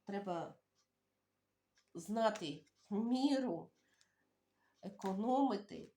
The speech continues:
і кордони, кордони, кордони своїх мрій. І відповідальності за всі ваші вчинки, які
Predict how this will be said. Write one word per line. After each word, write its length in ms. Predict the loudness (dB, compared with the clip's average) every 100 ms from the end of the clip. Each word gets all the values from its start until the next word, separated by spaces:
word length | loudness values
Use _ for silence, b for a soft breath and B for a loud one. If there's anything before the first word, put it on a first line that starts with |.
| _
і 360 | -10 -8 -8 -10 _ _ _ _ _ _ _ _ _ _ _ _ _ _ _ -10
кордони, 760 | -6 -6 0 2 2 -2 -8 -12 _
кордони, 640 | -6 -6 -6 -4 -2 0 -2
кордони 640 | -6 -8 -4 -4 -2 -6
своїх 560 | -8 -10 -10 -10 -10 -10
мрій. 480 | -8 -10 -14 -20 _ _ _ _ _ _ _ _ _ _ _ _ _ _ _ _ _ _ _ _ _ _ _ _ -10
І 400 | -2 0 0 -2 _ -14
відповідальності 1000 | -12 -8 -6 -2 0 0 -2 -6 -8 -16
за 160 | -12 -10
всі 420 | -10 -8 -4 -4
ваші 360 | -4 -6 -6 -14
вчинки, 460 | -10 -6 -6 -8
які 600 | -12 -14 -14 -10 -10 -10